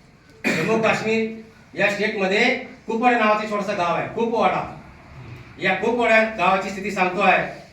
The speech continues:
रात्री मध्यरात्र झालेली आहे, दोन वाजलेले आहे, पूर्ण गाव झोपलेलं आहे आणि अचानक, अचानक दोन व्यक्ती एका दारावर थाप मारता,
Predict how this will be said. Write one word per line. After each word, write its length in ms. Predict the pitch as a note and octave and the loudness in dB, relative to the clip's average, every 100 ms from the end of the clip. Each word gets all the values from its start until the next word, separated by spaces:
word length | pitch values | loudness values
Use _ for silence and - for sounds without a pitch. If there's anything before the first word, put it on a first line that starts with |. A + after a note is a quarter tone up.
| - | -8
रात्री 680 | E3+ E3+ G#3 A3+ F#3+ G#3+ - | -4 -4 -2 -2 -2 -6 -4
मध्यरात्र 480 | F3+ F#3+ G#3 F#3+ F#3+ | -2 0 0 0 0
झालेली 300 | E3+ F3+ F#3 | 0 2 4
आहे, 240 | E3 D3 | 2 0
दोन 220 | D#3+ G3 | -2 -2
वाजलेले 420 | F#3+ F#3+ F#3 F#3 F#3 | 0 0 0 2 2
आहे, 180 | D#3+ - - - - E3 | 2 -2 -10 -20 -18 -8
पूर्ण 160 | F#3 F#3+ | -4 0
गाव 260 | F3 F#3+ D#3+ | 2 2 0
झोपलेलं 340 | D#3+ F#3 F#3+ | -2 -2 2
आहे 320 | F#3 - - - - C3+ | 2 2 -2 -12 -18 -8
आणि 140 | D#3+ | -2
अचानक, 440 | D#3 - F#3+ G3+ - - - - _ - | -2 0 0 0 -2 -6 -16 -20 _ -12
अचानक 420 | C#3 - G3 G#3 G3+ - - - _ _ - | -8 -2 2 2 0 -4 -16 -20 _ _ -14
दोन 220 | D#3+ G3+ G#3 | -2 2 4
व्यक्ती 300 | F#3+ G3+ G3+ F#3 | 2 2 0 0
एका 160 | F3 G3 | -2 -2
दारावर 380 | F3 F3+ G3 F#3+ - - - | 0 2 2 0 -4 -14 -6
थाप 200 | E3+ F#3+ | -2 -2
मारता, 560 | G3 F3+ F3 F3+ - | 0 0 2 0 0